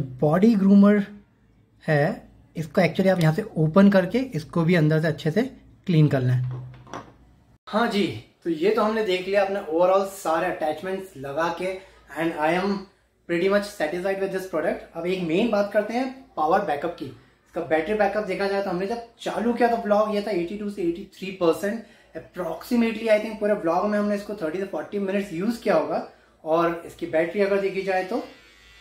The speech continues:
अभी भी सिक्सटी परसेंट बचा हुआ है, which is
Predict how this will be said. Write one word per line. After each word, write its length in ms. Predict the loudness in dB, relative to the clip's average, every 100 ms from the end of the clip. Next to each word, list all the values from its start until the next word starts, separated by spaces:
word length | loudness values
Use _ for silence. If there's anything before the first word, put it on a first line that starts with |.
| -20 -20 -20 -20 -20 -20 -20 -20 -20 -20 -20 -20 -20 -20 -8 -2
अभी 240 | 4 4
भी 140 | 2
सिक्सटी 400 | -4 -6 -8 -8 -4
परसेंट 380 | -2 0 -2 -2
बचा 300 | -4 -2 0
हुआ 280 | 0 2 2
है, 160 | 2 0
which 140 | -2
is 60 | -6